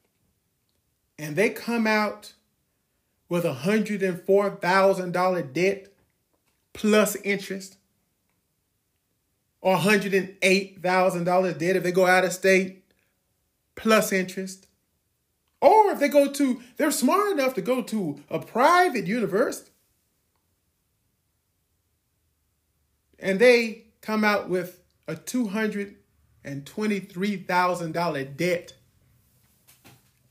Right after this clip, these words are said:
plus interest, they're getting off on the wrong foot. At the end of the day, how you survive in this country is decent credit.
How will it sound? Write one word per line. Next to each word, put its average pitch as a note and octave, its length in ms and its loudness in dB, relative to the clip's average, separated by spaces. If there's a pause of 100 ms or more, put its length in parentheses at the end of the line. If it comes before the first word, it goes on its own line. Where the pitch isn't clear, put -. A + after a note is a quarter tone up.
plus G3 400 2
interest, F#3 600 -4 (1300)
they're G3+ 160 6
getting B3+ 360 2
off G3+ 280 2
on F3 180 0
the D3+ 80 0
wrong D#3 420 -4
foot. - 380 -14 (1080)
At G#3+ 220 4
the F#3+ 240 2
end D#4 180 -2
of F3 140 0
the C#3+ 80 -6
day, C3+ 440 2 (1900)
how A3+ 140 4
you A#3+ 140 2
survive G3 560 0
in F3 140 -4
this G#3 160 0
country G3+ 500 -6
is D3 140 -6
decent G3+ 420 -8
credit. A#3 480 -2